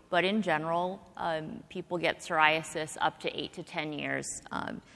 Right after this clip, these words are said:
before getting psoriatic arthritis. And of course, there's exceptions. There's people that present with both immediately, and then in, in some more rare cases, there are people who present with the arthritis first.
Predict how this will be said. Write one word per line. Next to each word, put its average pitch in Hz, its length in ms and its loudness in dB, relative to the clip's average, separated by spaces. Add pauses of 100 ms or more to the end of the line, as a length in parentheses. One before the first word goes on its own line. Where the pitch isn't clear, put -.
(180)
before 160 380 0
getting 147 260 0
psoriatic 127 600 2
arthritis. 101 680 4
And 175 140 -2
of 170 120 -2
course, 175 260 2
there's 170 240 2
exceptions. 156 580 2
There's 151 200 -4
people 156 280 -2
that 139 140 2
present 156 300 2
with 151 180 -4
both 170 300 6
immediately, 202 560 -2
and 170 200 -4
then 156 200 -4
in, 165 240 -6
in 160 200 -8
some 156 360 -6
more 165 200 4
rare 170 280 8
cases, 147 420 -2
there 156 80 -4
are 151 60 -6
people 156 280 -8
who 156 120 -6
present 139 360 -6
with 143 120 -10
the 127 100 -4
arthritis 113 640 -2
first. - 460 -10